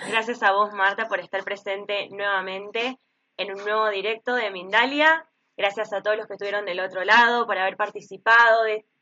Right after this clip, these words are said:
un montón de lados del mundo, de Ecuador, México, Venezuela, Colombia, Estados Unidos, así que agradecerles a todos y recordarles que mindalia punto com es una organización sin ánimo de lucro. Si querés colaborar con nosotros, puedes dejarnos un me gusta a nuestro contenido,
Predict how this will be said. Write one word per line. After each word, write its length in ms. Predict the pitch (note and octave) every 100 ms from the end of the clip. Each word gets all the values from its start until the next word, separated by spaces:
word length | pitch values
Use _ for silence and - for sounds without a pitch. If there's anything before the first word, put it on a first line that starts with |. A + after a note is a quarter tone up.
| F#3+
un 220 | G#3 A#3
montón 400 | A3+ A3 A#3+ B3+
de 100 | A3+
lados 260 | G#3 A3 G#3
del 180 | F3
mundo, 340 | F3+ G#3+ G#3+ G3+
de 140 | F#3+
Ecuador, 640 | F#3+ F#3+ F3+ F#3+ G3+ G3+ G3 _ _ _
México, 580 | G3+ A3 G#3+ G#3+ F#3+ G3+
Venezuela, 800 | F#3+ F#3+ F#3+ - G#3 F#3+ F#3+ F#3
Colombia, 540 | G3 G3 F#3+ F#3+ F#3+
Estados 380 | G3 G3 F#3+ F#3
Unidos, 280 | F#3+ A3 A#3
así 140 | G#3+
que 80 | G#3
agradecerles 640 | G3 F3+ - - - G3
a 100 | -
todos 380 | - C4+ C#4 C#4+ - _ _ _ -
y 140 | D4
recordarles 560 | E4+ E4 D#4+ D#4+ D#4 C#4+
que 120 | F4
mindalia 440 | E4 C4+ B3 A#3+
punto 300 | A#3 A#3+ C4
com 240 | B3+ A#3+ B3+
es 160 | - D4
una 120 | D#4
organización 580 | B3 G3+ G3 G3+ G#3+ G#3+
sin 160 | G#3+ G3
ánimo 320 | F#3 F3+ F#3
de 100 | G#3+
lucro. 400 | D4+ D4 C4+ C#4 _ _ _
Si 80 | B3
querés 220 | A#3+ B3
colaborar 400 | B3+ A#3+ G#3+ G#3
con 140 | G3+ G3+
nosotros, 560 | G#3 D4 C#4+ C#4 D4 -
puedes 200 | - A#3+
dejarnos 520 | A3+ A3 A3 G#3+ G3+ G3+
un 100 | F#3+
me 100 | F#3+
gusta 220 | F#3+ G3
a 20 |
nuestro 240 | F#3 - F3
contenido, 640 | F3 G3+ A#3 B3 A3+ A3+